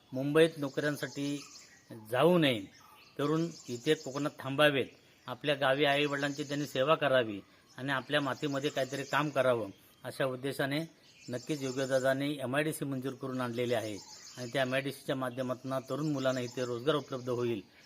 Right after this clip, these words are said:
आणि त्या रोजगाराच्या माध्यमातून इथला तरुण इथेच राहील अशा प्रकारचं मनोदय चांगल्या प्रकारे त्यांनी, अ, योजलेलं आहे आणि त्यांना आम्ही नक्कीच साथ देतोय.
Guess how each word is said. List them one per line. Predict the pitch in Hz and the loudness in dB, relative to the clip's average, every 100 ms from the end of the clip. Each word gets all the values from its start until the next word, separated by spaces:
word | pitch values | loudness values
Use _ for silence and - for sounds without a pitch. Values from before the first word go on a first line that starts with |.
| - - | -20 -12
आणि | 120 123 | -10 0
त्या | 147 | 0
रोजगाराच्या | 131 127 135 131 131 | 0 0 -2 0 -4
माध्यमातून | 120 117 127 117 127 160 165 _ - - | -4 -4 -4 -4 -4 -4 -6 _ -20 -12
इथला | 123 160 | 0 2
तरुण | 156 147 151 | 2 0 -2
इथेच | 135 175 156 | 0 0 2
राहील | 131 139 117 - | 4 4 2 -6
अशा | 117 - | -8 -6
प्रकारचं | 131 131 127 120 143 | -4 -4 -4 -4 -6
मनोदय | 127 123 170 165 | -4 0 4 4
चांगल्या | - 123 123 | 2 0 -2
प्रकारे | 120 113 120 120 | -2 -6 -4 -6
त्यांनी, | 120 123 120 - - - - | -6 -8 -8 -12 -20 -20 -16
अ, | 117 117 113 | -10 -6 -6
योजलेलं | 117 120 113 151 135 | -4 -4 4 4 6
आहे | 98 - - - | 2 -8 -20 -18
आणि | 123 123 | -10 -4
त्यांना | 123 123 131 | -2 -2 -2
आम्ही | 131 127 | -2 -4
नक्कीच | 123 - 131 135 | -6 -8 -8 -2
साथ | 131 - 139 | -2 0 0
देतोय. | 135 123 127 107 | 0 -2 -2 -6